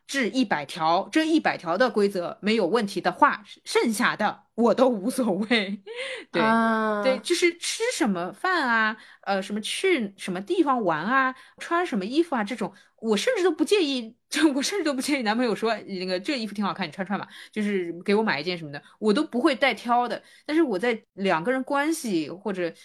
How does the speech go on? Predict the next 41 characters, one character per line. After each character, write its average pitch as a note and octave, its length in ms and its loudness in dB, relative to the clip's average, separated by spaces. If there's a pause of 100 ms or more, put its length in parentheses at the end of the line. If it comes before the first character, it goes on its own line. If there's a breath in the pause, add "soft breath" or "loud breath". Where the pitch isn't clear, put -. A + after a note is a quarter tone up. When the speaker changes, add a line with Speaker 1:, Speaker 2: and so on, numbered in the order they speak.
(160 loud breath)
Speaker 1:
就 C4+ 120 -6
是 G#3 100 -4
尤 F3 180 2
其 D4 120 -2
今 F#3 140 -6
天 F3+ 140 -4
讨 C3+ 260 -6
论 D#3+ 220 -6
这 E3 140 -10
种， D3 200 -12
就 D#3 120 -12
是 - 20 -8
舒 D4 280 -4
适 C4 140 -2
度 G3+ 220 -4
和 C#3 360 -10 (200 soft breath)
坦 E3+ 220 -8
诚， E3 400 -10 (400)
我 G#3+ 280 2
有 G3+ 120 4
很 F3+ 320 -6
多 F3+ 200 2
细 F3+ 520 -8
的 D#3 220 -6
东 D#3 260 -8
西 D3 360 -12 (280)
卡 E3+ 240 -2
在 E3+ 100 -6
那 E3 100 -8
边， D#3 180 -6
我 D#3 120 -8
需 E3 140 -6
要 D#3+ 100 0
对 E3+ 140 -2
方 D#3 140 -10
跟 D#3+ 140 -6
我 C#3+ 120 -10
确 D#3+ 280 -6
认 D3+ 220 -8
一 - 20 -20
下。 - 180 -18